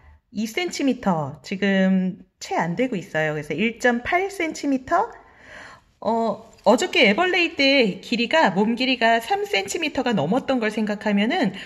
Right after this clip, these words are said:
거의 절반 가까이 확 줄어든 셈이지요. 요 친구도, 네, 요 친구도 몸 길이가, 예, 아이고, 어우, 손이 떨리네요. 에, 네,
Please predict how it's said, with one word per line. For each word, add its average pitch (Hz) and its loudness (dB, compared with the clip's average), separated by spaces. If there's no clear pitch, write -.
거의 202 2
절반 202 0
가까이 196 -2
확 - -10
줄어든 320 -2
셈이지요. 170 -4
요 208 -6
친구도, 196 -6
네, 156 -8
요 196 -4
친구도 247 -4
몸 220 -2
길이가, 208 -2
예, 165 -14
아이고, - -18
어우, 185 -2
손이 269 -6
떨리네요. 190 -2
에, - -10
네, 151 -8